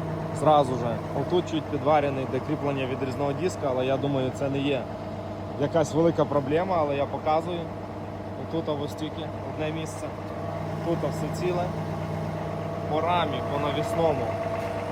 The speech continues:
теж все ціленьке. Ось його табличка. Variople сім чотири Н сто. Табличка його. Такі от проплужники, ми замінимо їх.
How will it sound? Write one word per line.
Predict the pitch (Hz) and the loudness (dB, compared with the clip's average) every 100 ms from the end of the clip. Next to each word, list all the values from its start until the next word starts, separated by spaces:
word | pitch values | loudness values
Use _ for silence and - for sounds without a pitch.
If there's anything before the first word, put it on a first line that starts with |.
| - | 0
теж | 170 151 | 0 2
все | 156 - 151 160 | 0 -2 -2 0
ціленьке. | 190 185 160 147 151 | 2 2 2 2 2
Ось | 156 | 2
його | 147 | 2
табличка. | 147 147 170 196 - 175 160 - | 4 4 4 2 2 2 2 2
Variople | 147 147 156 151 151 147 | 4 6 6 6 6 4
сім | - 190 - | 2 2 0
чотири | - 170 156 | 2 4 4
Н | 147 143 | 4 2
сто. | - 180 190 196 - - - - - - - - - - - 226 | 2 6 6 4 -2 -4 -4 -4 -4 -4 -4 -4 -4 -4 -4 -2
Табличка | 254 190 185 202 | 0 0 0 0
його. | 185 180 175 180 156 - - - - 160 156 156 156 156 - 156 - - - - - - - - - - | 2 4 2 0 -2 -4 -6 -6 -6 -6 -6 -6 -6 -6 -6 -6 -6 -6 -8 -8 -8 -8 -8 -8 -8 -6
Такі | 147 175 | -2 0
от | 160 | 0
проплужники, | 160 - 190 185 185 170 | -2 4 4 6 2 2
ми | 156 | 2
замінимо | 147 156 160 151 | 0 0 0 0
їх. | 151 151 | 0 0